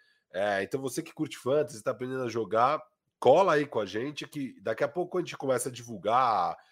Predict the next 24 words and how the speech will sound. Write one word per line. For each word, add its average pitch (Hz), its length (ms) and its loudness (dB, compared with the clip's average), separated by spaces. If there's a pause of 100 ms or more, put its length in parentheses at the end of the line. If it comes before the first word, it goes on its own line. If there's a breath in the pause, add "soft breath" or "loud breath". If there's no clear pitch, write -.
(300 soft breath)
o, 107 360 -12
o 127 40 -4
Instagram, 127 680 0
o 104 60 -2
Twitter 117 680 -8
e 101 120 -10
vamos 123 240 -6
começar 123 320 -4
a 120 40 -2
fazer 117 260 -6
conteúdo 120 440 -6
pra - 180 -2
caramba 104 520 -4
disso. 110 420 -12
O 131 100 -6
nosso 156 340 -2
draft 135 420 0
vai 143 100 -4
ser 143 160 -8
sábado 165 580 0
que - 160 -14
vem, 127 380 -6
dia 101 180 -6
dezesseis. 120 920 -8